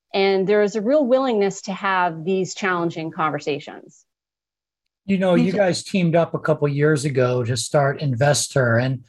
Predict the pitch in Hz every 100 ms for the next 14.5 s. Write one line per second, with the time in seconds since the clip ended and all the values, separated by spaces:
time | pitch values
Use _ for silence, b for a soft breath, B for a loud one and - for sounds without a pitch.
0 | - 247 254 - 202 185 185 185 156 165
1 | 139 135 113 - 120 147 214 214 - 202
2 | 220 214 190 190 175 151 135 - 147 143
3 | - 123 117 - - 135 - 156 139 120
4 | 113 - 120 110 - 113 _ _ _ _
5 | _ _ _ - 233 208 196 190 190 -
6 | - 202 196 180 196 185 185 180 208 262
7 | 349 349 311 254 - - 208 240 285 262
8 | 247 226 185 196 170 165 226 - - 185
9 | 175 - 180 170 175 170 175 175 170 165
10 | 165 170 180 175 156 160 185 196 - 208
11 | 196 214 - - 302 302 - 190 175 156
12 | 151 160 165 - 180 180 170 - 175 175
13 | - 240 240 208 185 190 185 196 180 147
14 | 165 165 208 233 -